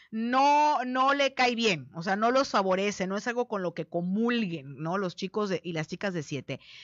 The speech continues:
Te va a regir en dignidad, Piscis, este signo.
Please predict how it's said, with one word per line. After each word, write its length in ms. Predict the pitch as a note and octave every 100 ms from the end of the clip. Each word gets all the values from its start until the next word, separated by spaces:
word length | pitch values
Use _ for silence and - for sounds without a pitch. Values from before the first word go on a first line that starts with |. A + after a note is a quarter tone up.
| -
Te 140 | - C#4+
va 80 | E4
a 40 |
regir 440 | F#4+ F#4+ D4+ E4 B3
en 180 | A#3+
dignidad, 460 | A#3 A3 A3 A3 A#3+ F4 G#4 _ _ -
Piscis, 600 | E4 D#4+ - F3 - -
este 260 | F#3+ - G#3+
signo. 500 | - C4+ A#3 F3+